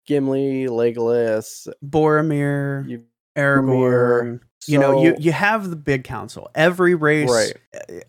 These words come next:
Speaker 2: of Middle Earth is here other than the orcs and the Uruk-hai, because
Speaker 1: And,
Speaker 2: in the
Speaker 1: and you get
Speaker 2: movies,
Speaker 1: this
Speaker 2: they're not a race.
Speaker 1: Right, and you get
Speaker 2: <laughs>
Speaker 1: this,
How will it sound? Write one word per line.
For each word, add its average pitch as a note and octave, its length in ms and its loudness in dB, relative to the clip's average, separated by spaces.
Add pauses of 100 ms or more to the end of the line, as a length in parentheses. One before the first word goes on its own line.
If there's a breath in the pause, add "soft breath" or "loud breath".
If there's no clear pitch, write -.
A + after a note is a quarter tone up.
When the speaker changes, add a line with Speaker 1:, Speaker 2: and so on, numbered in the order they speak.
Speaker 2:
of C#3 540 2
Middle C#3+ 380 0
Earth C3+ 380 -2
is C3 540 -2
here C3+ 580 0
other C3 220 0
than A#2+ 200 -6
the A2 100 -8
orcs A2+ 360 -8
and - 80 -10
the - 80 -16
Uruk-hai, A#2 460 -4
because G3 420 -2
Speaker 1:
And, E3+ 60 2
Speaker 2:
in G3+ 60 2
the G3+ 60 0
Speaker 1:
and F3+ 80 0
you G#3+ 80 0
get D4 60 2
Speaker 2:
movies, G#3+ 220 2
Speaker 1:
this C3 80 -2
Speaker 2:
they're F#3+ 160 4
not G#3 160 2
a G3 60 0
race. G#3 560 -6 (280)
Speaker 1:
Right, A#2 260 0
and C3+ 180 -6
you C3+ 60 -6
get C#3 160 -4
Speaker 2:
<laughs> - 0 -
Speaker 1:
this, C3 240 -10